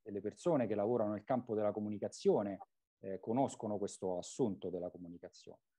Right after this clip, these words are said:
Per cui, per quanto un'immagine, anche se veritiera, va sempre considerata in un contesto più ampio. Immaginate questo, immaginiamo che noi di una storia,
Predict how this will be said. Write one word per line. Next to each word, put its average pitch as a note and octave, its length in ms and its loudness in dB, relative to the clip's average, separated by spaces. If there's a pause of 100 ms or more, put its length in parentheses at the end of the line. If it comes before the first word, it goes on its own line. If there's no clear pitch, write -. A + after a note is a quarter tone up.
(220)
Per B3+ 160 2
cui, B2+ 220 4
per B2+ 180 4
quanto G#3 320 4
un'immagine, D3 680 0
anche C#3+ 300 0
se A#2 160 -2
veritiera, A2+ 680 2 (320)
va E3 100 4
sempre A3+ 460 2
considerata D#3 680 4
in D#3 100 2
un A2+ 120 -2
contesto A2 500 -2
più G2+ 220 -6
ampio. F2+ 460 -12 (640)
Immaginate A3+ 580 6
questo, F#3+ 240 0
immaginiamo G3+ 500 2
che D#3+ 100 2
noi D#3+ 200 2
di C3 60 2
una E3+ 120 2
storia, D3 680 4